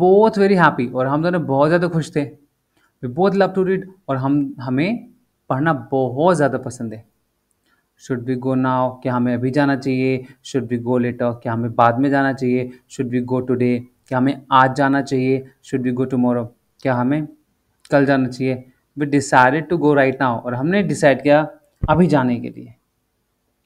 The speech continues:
So as you can see here, book shop है यहाँ पे।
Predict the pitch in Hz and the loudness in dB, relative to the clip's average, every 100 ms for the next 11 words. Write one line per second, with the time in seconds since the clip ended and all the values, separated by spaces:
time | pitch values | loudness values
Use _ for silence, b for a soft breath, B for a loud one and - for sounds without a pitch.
0 | _ _ _ _ _ _ _ _ _ b | _ _ _ _ _ _ _ _ _ b
1 | b b - 123 120 160 160 160 202 190 | b b -12 -10 -6 -4 -4 -2 0 4
2 | 196 185 139 135 - - - 151 147 151 | 4 2 -2 -8 -10 -14 0 0 0 -2
3 | 143 139 135 135 139 135 135 | -4 -2 -4 -2 -2 -4 -8